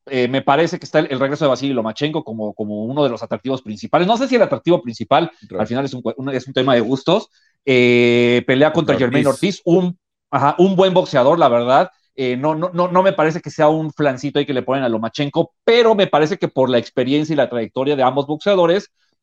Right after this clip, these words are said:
Speaker 1: tendría que ser una, una pelea que, que, que llegue a controlar, eh, Vasily Lomachenko sin ningún problema y dejarle una gran experiencia a Germain Ortiz para en un futuro aspirar a, a, a, a pelear nuevamente por un campeonato. Creo que esos boxeadores que,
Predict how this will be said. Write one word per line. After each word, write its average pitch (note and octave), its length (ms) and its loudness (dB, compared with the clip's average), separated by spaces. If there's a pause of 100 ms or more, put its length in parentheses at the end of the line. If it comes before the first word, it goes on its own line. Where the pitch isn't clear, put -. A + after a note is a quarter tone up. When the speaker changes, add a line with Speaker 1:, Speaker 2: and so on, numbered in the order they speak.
(120)
Speaker 1:
tendría D3 340 2
que F3 140 -2
ser F3 140 0
una, F3+ 260 -2 (180)
una F3+ 240 -2
pelea D#3+ 320 2
que, E3+ 180 -2
que, C3 220 -6
que C#3 140 -8
llegue D#3+ 180 0
a E3+ 100 -2
controlar, C#3 640 0 (280)
eh, B2 260 0
Vasily A#2 300 -2
Lomachenko C3 420 -4
sin B2+ 140 -8
ningún A#2+ 240 -6
problema G3 520 2
y D#3 120 2
dejarle E3 420 2
una E3 220 2
gran E3 240 2
experiencia D#3+ 380 -4
a - 20 -2
Germain D3 240 0
Ortiz E3 280 -4
para G#3+ 160 2
en F3 80 -2
un F#3 80 -4
futuro E3+ 360 -2
aspirar C#3 340 0
a, C#3 220 2 (220)
a, C3+ 540 0
a, D#3+ 260 -4
a F3 60 -2
pelear E3 220 0
nuevamente D#3+ 400 0
por C#3 160 0
un D3 80 -2
campeonato. B2 460 -4
Creo D3+ 120 -4
que D#3 60 -4
esos D3 120 -6
boxeadores D3 440 -2
que, G#2+ 240 -6